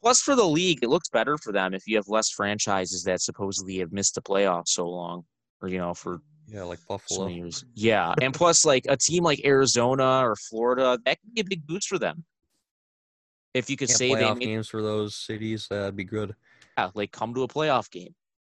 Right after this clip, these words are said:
Speaker 2: Mm-hmm.
Speaker 1: It gets more teams
Speaker 2: Uh,
Speaker 1: in.
Speaker 2: I wanna talk about this. Uh, do you think that they're gonna do the bubble for all of next season, and how could that be done? Because I just can't see them. I,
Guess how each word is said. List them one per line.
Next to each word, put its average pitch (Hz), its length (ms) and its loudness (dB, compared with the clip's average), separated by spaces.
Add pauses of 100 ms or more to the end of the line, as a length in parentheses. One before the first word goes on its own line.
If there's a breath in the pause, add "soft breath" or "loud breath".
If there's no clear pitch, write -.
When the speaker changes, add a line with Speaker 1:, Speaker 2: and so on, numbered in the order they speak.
Speaker 2:
Mm-hmm. 90 240 -6
Speaker 1:
It 110 120 -4
gets - 220 -2
more 127 140 -4
teams 135 360 0
Speaker 2:
Uh, 151 120 8
Speaker 1:
in. 135 180 -6 (880)
Speaker 2:
I 123 120 2
wanna 175 220 6
talk 113 300 0
about 101 180 4
this. - 380 0 (460 loud breath)
Uh, 123 260 -4
do 127 120 -2
you 170 180 6
think - 760 0 (220)
that 131 300 4
they're 131 120 6
gonna 127 200 6
do 123 100 6
the 110 100 6
bubble 104 480 2 (560)
for 107 360 2 (100)
all 123 220 4
of 117 80 -4
next 110 220 0
season, 107 340 0
and 87 100 -4
how 107 180 2
could 104 140 -4
that 95 140 0
be 98 80 0
done? 82 320 -2
Because 104 400 0 (280 loud breath)
I 135 160 4
just 143 200 2
can't 123 280 0
see 117 300 0
them. 101 400 2 (680 soft breath)
I, 147 200 -2